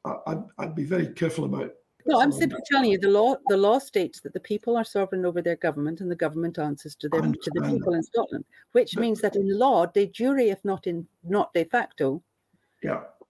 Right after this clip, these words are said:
Speaker 2: Scotland
Speaker 1: Well, like I say,
Speaker 2: was
Speaker 1: you,
Speaker 2: not supposed to be pulled out of
Speaker 1: as you
Speaker 2: Brexit,
Speaker 1: said,
Speaker 2: out of Europe.
Speaker 1: you have to convince the possessors that that is acceptable. That's the difficulty. That's the challenge. It's, it's been super, Sarah. I'm very grateful to you. If you want to come back at some stage,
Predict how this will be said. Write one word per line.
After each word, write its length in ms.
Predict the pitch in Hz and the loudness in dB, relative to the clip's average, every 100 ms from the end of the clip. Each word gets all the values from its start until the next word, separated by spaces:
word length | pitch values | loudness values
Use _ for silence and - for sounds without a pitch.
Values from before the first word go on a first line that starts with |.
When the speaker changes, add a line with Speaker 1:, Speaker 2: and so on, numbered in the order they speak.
| _ _ | _ _
Speaker 2:
Scotland 400 | 247 262 180 156 | 2 2 0 0
Speaker 1:
Well, 100 | 156 | -2
like 120 | - | -2
I 40 | |
say, 120 | - | 0
Speaker 2:
was 80 | 175 | 0
Speaker 1:
you, 80 | 160 | 2
Speaker 2:
not 160 | 254 - | 0 -2
supposed 280 | _ 262 - | _ -10 -4
to 60 | |
be 60 | 185 | -4
pulled 260 | 185 185 175 | 0 2 2
out 180 | 151 | 0
of 100 | - | -2
Speaker 1:
as 140 | 202 143 | -2 -2
you 60 | |
Speaker 2:
Brexit, 140 | 143 - | -8 -2
Speaker 1:
said, 100 | 175 | 0
Speaker 2:
out 120 | 165 | 2
of 80 | - 165 _ _ - | -2 -6 _ _ -4
Europe. 220 | 170 - _ | -4 -4 _
Speaker 1:
you 180 | - 165 | -2 0
have 160 | 170 - | 0 -2
to 80 | |
convince 500 | - 160 139 170 165 | -2 -2 0 0 -2
the 100 | - | -6
possessors 720 | - 156 160 170 - 98 98 - _ _ _ _ - 233 - - | -6 -2 0 0 -2 -6 -10 -18 _ _ _ _ -14 -14 -16 -6
that 200 | - - | -6 -4
that 200 | 208 - | -2 -2
is 120 | - | -2
acceptable. 720 | - - 165 - 190 190 - - _ _ _ | -4 -2 -2 -2 -6 -6 -8 -20 _ _ _
That's 220 | 147 - - | -6 -6 -2
the 80 | |
difficulty. 560 | 185 165 170 147 127 190 | -2 0 -2 -6 -6 -6
That's 220 | 185 - | -8 -6
the 100 | - | -8
challenge. 460 | 220 147 135 - - - - | -4 -4 -4 -8 -14 -12 -4
It's, 440 | 170 - - - | -2 -2 -8 -8
it's 120 | 208 - | -10 -4
been 180 | 165 | -2
super, 400 | - - 240 196 | -2 -2 0 0
Sarah. 340 | - 165 139 127 | -2 -4 -4 -4
I'm 160 | 151 139 | -4 0
very 240 | 208 185 | 2 2
grateful 380 | 156 170 170 160 | 2 0 -2 -6
to 160 | - | -4
you. 280 | 147 139 135 - _ _ _ | -2 -2 -6 -12 _ _ _
If 180 | 220 - | -4 0
you 100 | 196 | 0
want 160 | 202 220 | 0 -2
to 40 | |
come 160 | - 165 | -4 0
back 240 | 180 165 | 0 0
at 140 | 196 - | -2 -2
some 180 | 165 - | -4 -2
stage, 460 | 180 165 156 - | 0 0 0 -6